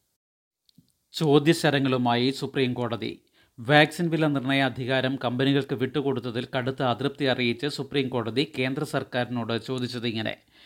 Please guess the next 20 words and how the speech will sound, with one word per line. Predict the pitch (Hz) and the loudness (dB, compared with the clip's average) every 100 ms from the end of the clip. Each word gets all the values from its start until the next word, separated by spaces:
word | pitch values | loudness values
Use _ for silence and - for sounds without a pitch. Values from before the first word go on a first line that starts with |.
| - _ | -20 _
ഏത് | 143 156 | 4 4
സംസ്ഥാനത്തിന് | 175 170 143 - 143 135 147 | 4 0 -2 0 0 0 -2
എത്ര | 135 123 156 | -4 -4 -6
കൊടുക്കണമെന്ന് | 143 135 127 127 123 117 127 | -2 -4 -2 -2 -2 -2 0
എങ്ങനെയാണ് | 120 127 143 131 117 127 | 0 0 0 2 0 -2
കമ്പനികൾ | 131 120 127 139 120 117 | -2 -4 0 0 -2 -4
തീരുമാനിക്കുക? | - 131 127 120 113 110 110 - - _ _ - - 151 | -4 -4 -2 -2 -4 -6 -6 -6 -8 _ _ -20 -10 -2
ഇതിലും | 147 160 | 4 4
കുറഞ്ഞ | 170 147 147 151 | 4 2 2 2
നിരക്കിൽ | 143 139 147 135 | 0 0 -2 -2
AstraZeneca | 123 - 151 143 143 131 135 | -2 -4 -4 -4 -4 -2 -2
വാക്സിൻ | 120 120 123 143 143 | 0 2 0 -2 -4
നൽകുമ്പോൾ | 123 110 113 120 | -4 -6 -6 -4
നമ്മൾ | 123 127 147 135 | -2 0 2 0
എന്തുകൊണ്ട് | 127 131 127 113 | 0 -2 -2 -2
കൂടുതൽ | 135 127 135 135 120 | -4 -2 0 0 -2
പണം | 127 123 123 | -2 -2 -2
നൽകേണ്ടി | 123 120 123 120 | -2 -2 -4 -2
വരുന്നു? | 117 110 - - _ _ _ _ _ | -4 -6 -10 -14 _ _ _ _ _
മൊത്തത്തിൽ | 143 139 165 151 131 | -6 -4 -2 -2 -2